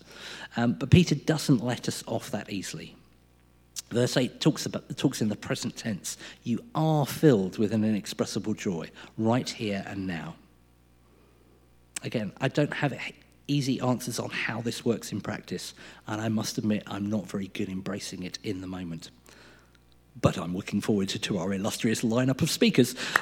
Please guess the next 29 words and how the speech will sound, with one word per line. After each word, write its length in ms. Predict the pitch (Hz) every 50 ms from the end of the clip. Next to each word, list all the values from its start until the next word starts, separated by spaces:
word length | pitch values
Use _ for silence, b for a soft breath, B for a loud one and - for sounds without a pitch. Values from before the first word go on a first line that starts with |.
| B B
that 140 | 151 135 117
we'll, 240 | 139 143 147 143 135
we 200 | 139 151 151 147
will 140 | 135 151 147
have 240 | - 147 151 139
over 240 | - - 185 160 165
the 80 | 147 139
next 200 | 143 135 - -
few 220 | - 143 131 127
weeks 320 | 117 110 113 110 - - -
that 220 | - - 120 113
will 180 | 107 110 107 90
enlighten 500 | 104 104 101 107 101 98 - - 101 92
us 120 | 101 -
further 300 | - - 98 101 92 90
on 220 | - 95 90 87
these 200 | 90 90 90 -
points. 360 | - - 104 87 80 - - - - - - - - - - _ _ _ _ _ _ _ _ _ _ _ _ _ _ - - _ _ _ _ _ _ _ _ _ _ _ - - B B B B B B B B _
If 200 | - 143 - -
all 80 | 123 104
this 280 | 92 90 - - - - -
is 160 | 107 104 - -
a 80 | 107 101
little 240 | 104 110 101 - 110
bit 260 | - 95 - - - -
too 180 | - - 110
much 280 | 104 98 90 - - -
for 100 | - 87
you 240 | 78 80 82 87